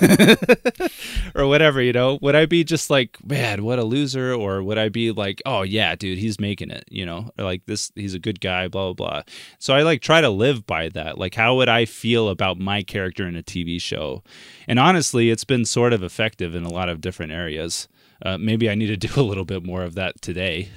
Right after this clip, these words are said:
<laughs> but, um, in a lot of different moments of my life, I think where I've made, you know, maybe substantial changes or, or become slightly better or whatever, it's because I took that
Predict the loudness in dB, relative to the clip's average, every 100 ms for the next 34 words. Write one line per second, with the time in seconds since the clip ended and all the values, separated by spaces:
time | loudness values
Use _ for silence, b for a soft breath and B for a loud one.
0 | 2 4 4 0 0 -4 B B B B
1 | -2 -2 -2 -6 -10 _ -2 2 4 4
2 | 2 -2 -4 -4 -4 -6 -6 -6 -6 -4
3 | -4 -4 -8 -16 -20 _ -10 -8 -6 -6
4 | -4 -4 -4 -4 -6 -6 -8 -8 -8 -6
5 | -6 -6 -8 -6 -6 -6 -8 -8 -4 -4
6 | -4 -6 -6 -8 -8 -10 -12 B B B
7 | B -8 -8 -8 -10 -8 -8 -6 -6 -6
8 | -4 -2 -2 -2 -4 -6 -6 -8 -8 -8
9 | -8 -6 -8 -8 -6 -4 -4